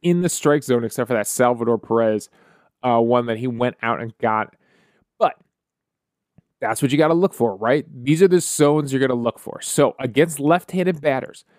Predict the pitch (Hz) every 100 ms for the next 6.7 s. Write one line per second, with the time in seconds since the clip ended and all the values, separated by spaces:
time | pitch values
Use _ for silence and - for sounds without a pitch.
0 | _ _ - 156 165 165 165 160 123 -
1 | 113 143 180 185 160 180 113 101 - _
2 | _ _ - 135 151 147 139 131 117 131
3 | 123 117 107 127 180 196 _ _ _ 143
4 | 147 139 120 131 208 202 139 110 101 104
5 | 101 101 95 - _ _ _ - 185 -
6 | 156 139 127 170 135 104 92